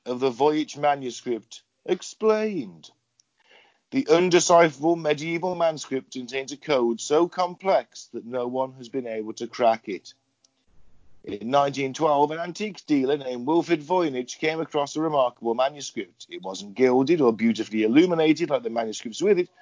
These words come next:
in with, with which it was bundled, but it caught his eye nonetheless. It was in code. It was long, two hundred thirty-four pages, although some are missing, aren't they?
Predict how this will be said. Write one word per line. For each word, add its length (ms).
in 180
with, 220
with 140
which 220
it 80
was 120
bundled, 540
but 100
it 140
caught 260
his 140
eye 200
nonetheless. 800
It 200
was 180
in 240
code. 600
It 140
was 200
long, 460
two 160
hundred 260
thirty-four 440
pages, 480
although 200
some 260
are 100
missing, 520
aren't 220
they? 260